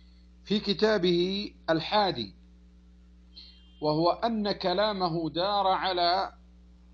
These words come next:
لفظ النظر، نظر، وأنها قد تتعدى بنفسها أو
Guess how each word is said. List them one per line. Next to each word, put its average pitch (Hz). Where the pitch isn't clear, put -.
لفظ 160
النظر، 165
نظر، 170
وأنها 160
قد -
تتعدى 147
بنفسها 147
أو 247